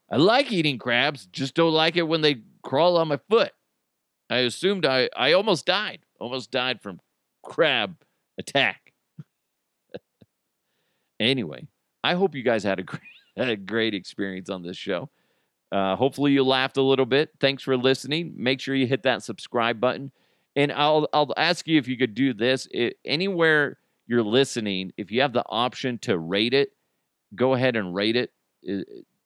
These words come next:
you know, be honest. Uh, uh, five stars, <laughs> right? No matter what,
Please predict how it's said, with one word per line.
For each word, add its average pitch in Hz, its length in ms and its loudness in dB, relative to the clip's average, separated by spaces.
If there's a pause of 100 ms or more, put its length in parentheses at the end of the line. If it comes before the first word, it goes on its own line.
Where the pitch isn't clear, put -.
you 151 120 -8
know, 110 240 -4 (140)
be 135 180 -2
honest. 95 420 -8 (400)
Uh, 101 160 -2 (160)
uh, 107 80 -6 (100)
five 101 260 0
stars, 82 400 -8 (160)
<laughs> - 640 -16
right? 131 260 0 (100)
No 135 120 2
matter 131 220 0
what, 101 240 -4